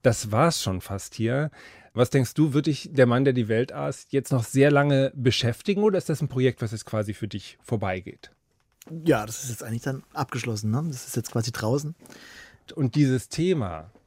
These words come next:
Speaker 1: Männer, Männergesundheit vielleicht kann man ja auch sagen, ne?
Speaker 2: Ja.
Speaker 1: Ist das was, was aber trotzdem jetzt noch länger dich beschäftigen wird, diese Männeraktivisten oder, äh, äh, Therapiegruppen, die haben ja jetzt alle deine Nummer.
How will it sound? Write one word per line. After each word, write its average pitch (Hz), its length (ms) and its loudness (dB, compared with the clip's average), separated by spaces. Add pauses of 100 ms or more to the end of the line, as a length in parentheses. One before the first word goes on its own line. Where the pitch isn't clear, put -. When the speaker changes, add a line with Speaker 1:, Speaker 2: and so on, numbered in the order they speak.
(560)
Speaker 1:
Männer, 110 420 -2 (500)
Männergesundheit 147 720 2
vielleicht 107 280 -2
kann 101 120 -4
man 98 80 -2
ja - 80 -6
auch 95 100 -10
sagen, 92 420 -10
ne? 104 160 -8
Speaker 2:
Ja. 208 120 -10
Speaker 1:
Ist - 160 -12
das 156 160 -6
was, 156 320 -2
was 131 360 -4
aber 120 220 -4
trotzdem - 300 -4
jetzt 139 160 -6
noch 139 100 0
länger 139 220 -2
dich 131 160 -8
beschäftigen 131 480 0
wird, 123 240 2 (260)
diese 120 400 4
Männeraktivisten 135 1120 0
oder, 117 500 -2
äh, 123 420 -6
äh, - 960 -16
Therapiegruppen, 135 640 -4
die 113 80 -2
haben 131 100 0
ja 160 40 -2
jetzt - 120 -8
alle 139 120 -6
deine 135 220 -4
Nummer. 131 380 -8